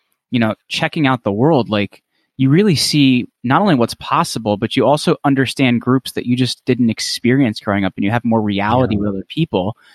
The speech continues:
Speaker 1: And I just, I really think it's incredible to, I,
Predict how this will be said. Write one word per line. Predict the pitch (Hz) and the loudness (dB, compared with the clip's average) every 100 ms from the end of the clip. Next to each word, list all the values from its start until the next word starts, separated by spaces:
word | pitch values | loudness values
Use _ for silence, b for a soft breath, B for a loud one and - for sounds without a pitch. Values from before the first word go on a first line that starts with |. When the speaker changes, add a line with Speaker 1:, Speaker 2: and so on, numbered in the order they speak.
| b b | b b
Speaker 1:
And | 131 | 0
I | 135 139 | 0 0
just, | 143 - 143 | -2 -2 -2
I | |
really | 135 151 165 | 2 4 2
think | 160 147 | 2 -2
it's | - | -2
incredible | 131 - 135 135 131 120 120 _ _ _ _ - | -4 0 0 2 4 2 -2 _ _ _ _ -10
to, | - 135 127 123 - | 0 2 4 0 -2
I, | 131 | -6